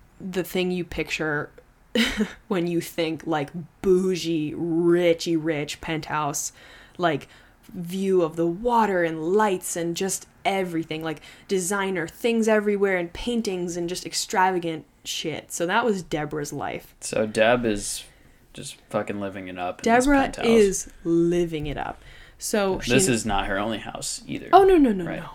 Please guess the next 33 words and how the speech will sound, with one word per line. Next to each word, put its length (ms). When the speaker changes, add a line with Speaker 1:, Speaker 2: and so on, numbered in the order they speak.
Speaker 2:
No, 280
no, 200
no. 80
Speaker 1:
Oh, 140
no, 280
no, 0
Speaker 2:
No, 120
Speaker 1:
no, 40
Speaker 2:
no, 160
no. 100
Speaker 1:
no, 80
Speaker 2:
Does 80
she 100
Speaker 1:
no. 60
Speaker 2:
have 80
a 40
fucking 280
yacht? 340
Speaker 1:
Uh, 320
I 320
didn't 280
mention 400
anything 380
about 180
a 20
yacht, 320
so 80
Speaker 2:
No 120
Speaker 1:
probably 180
Speaker 2:
yachts. 380
Speaker 1:
not, 60
but 200
she 500